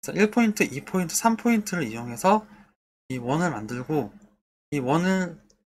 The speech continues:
에 맞춰서 패널을 작성하면 이제 부채꼴 모양이 나오게 되는 겁니다. 그래서 이제 원을 만들고 그 원을 다시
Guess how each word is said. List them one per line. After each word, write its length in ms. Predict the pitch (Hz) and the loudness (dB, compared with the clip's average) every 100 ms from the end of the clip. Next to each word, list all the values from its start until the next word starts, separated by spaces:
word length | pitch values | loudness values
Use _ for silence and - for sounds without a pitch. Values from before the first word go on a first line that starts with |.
| _ _ _ _ _ _ _ _ - | _ _ _ _ _ _ _ _ -4
에 100 | 160 | -2
맞춰서 600 | 127 117 - 147 170 185 | -2 -4 -2 0 0 0
패널을 340 | - 226 220 | 0 2 2
작성하면 600 | 208 - - 139 135 156 | 0 -4 -8 -6 -4 -4
이제 120 | 151 - | -6 -8
부채꼴 420 | 139 165 185 151 | -2 0 0 -2
모양이 240 | 120 127 | -4 -6
나오게 360 | 113 110 113 107 | -6 -8 -10 -10
되는 240 | 104 107 | -12 -14
겁니다. 400 | 107 104 101 101 _ _ _ _ _ _ _ - | -12 -12 -12 -14 _ _ _ _ _ _ _ -10
그래서 140 | - | -6
이제 80 | 139 | -4
원을 320 | 120 135 185 | 2 2 4
만들고 600 | 156 123 139 143 196 220 | 0 -2 -4 0 2 2
그 160 | - 156 | 2 -2
원을 440 | 110 131 151 190 214 - - _ - | 0 0 2 2 0 -6 -20 _ -12
다시 460 | - - 160 190 | -8 -6 -4 -4